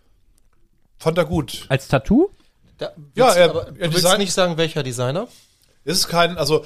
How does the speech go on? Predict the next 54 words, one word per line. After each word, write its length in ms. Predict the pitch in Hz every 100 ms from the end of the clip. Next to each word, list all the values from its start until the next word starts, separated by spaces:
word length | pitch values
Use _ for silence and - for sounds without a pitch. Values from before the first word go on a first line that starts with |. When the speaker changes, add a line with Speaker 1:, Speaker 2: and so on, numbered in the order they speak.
| -
Speaker 1:
es 140 | - 156
ist 180 | 202 196
ein, 80 | -
einer 380 | 151 151 175 180
meiner 240 | 165 156
Lieblingsmocker. 840 | 151 156 147 131 135 170 220 247 269 _ _ _ _
Speaker 2:
Mhm. 340 | 143 98 139 165
Speaker 1:
Und 100 | -
Speaker 3:
Aber 80 | 160
es 80 | 127
ist 140 | 139
nicht 140 | 165 147
Markus 360 | 143 135 123
Rollbühler. 380 | - 107 104 104 -
Speaker 1:
Nee, 260 | 123 147 139
es 140 | 123
ist 60 | -
kein 240 | 156 170
Lego-Dis-, 500 | 160 185 180 151 139
also, 140 | 139 147
es 60 |
ist 60 | -
kein 120 | 165
Lego-Designer, 840 | 156 160 139 117 127 165 202 254 - _ _ _
aber 220 | 131 143
er 60 | 156
ist 100 | 143
einer 160 | 160
der 120 | 160 151
besten 240 | 151 147
Lego-Bauer. 600 | 139 147 123 127 185 247
Speaker 3:
Ah, 160 | 143 151
okay, 300 | 143 - 131
also 180 | 127 135
nicht 180 | 156
angestellt 480 | 156 156 160 160 147
bei 100 | 147
Lego, 520 | 135 156 170 170 165
sondern 240 | 156 139 233
Speaker 1:
Doch, 80 | 180
er 140 | 185
ist, 60 | 180 156
er 160 | 185 214
ist 120 | -
angestellt 440 | 165 180 156 170
bei 80 | 151
Lego, 240 | 147 190
aber 140 | 170 156
Speaker 3:
Ah, 20 |
Speaker 1:
nicht 80 | 160
als 120 | 165
Speaker 3:
okay. 80 | 123
Speaker 1:
Lego-Designer. 760 | 170 170 156 147 156 139 110 98 _
Speaker 3:
Ah, 420 | 123 139 143 131